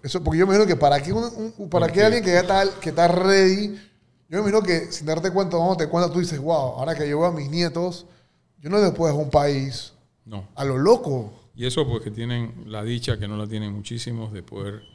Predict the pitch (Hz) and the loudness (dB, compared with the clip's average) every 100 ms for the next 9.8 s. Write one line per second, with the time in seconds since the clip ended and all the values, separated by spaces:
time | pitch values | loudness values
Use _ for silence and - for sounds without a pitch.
0 | _ _ _ _ _ - 101 113 131 127 | _ _ _ _ _ -8 -4 -2 -2 -2
1 | 117 117 113 117 110 110 110 110 110 107 | -4 -6 -6 -8 -8 -8 -8 -8 -10 -10
2 | 98 123 120 117 104 98 92 101 95 90 | -12 -10 -10 -10 -12 -12 -12 -10 -10 -10
3 | 101 117 113 107 101 98 98 101 101 107 | -8 -8 -8 -10 -10 -12 -14 -12 -10 -8
4 | 107 95 90 - 95 95 - _ _ _ | -8 -10 -10 -10 -10 -12 -14 _ _ _
5 | _ - 104 104 104 - - - 135 143 | _ -14 -10 -8 -8 -8 -6 -2 -2 -2
6 | 127 120 113 120 123 - _ _ _ _ | -4 -4 -4 -6 -10 -16 _ _ _ _
7 | _ - 123 143 170 139 135 156 156 233 | _ -20 -14 -8 -6 -6 -6 -6 -6 -6
8 | 226 107 107 113 131 120 147 143 156 165 | -10 -12 -12 -10 -10 -10 -10 -10 -8 -8
9 | - - 139 160 127 113 143 - | -10 -8 -6 -6 -6 -6 -6 -10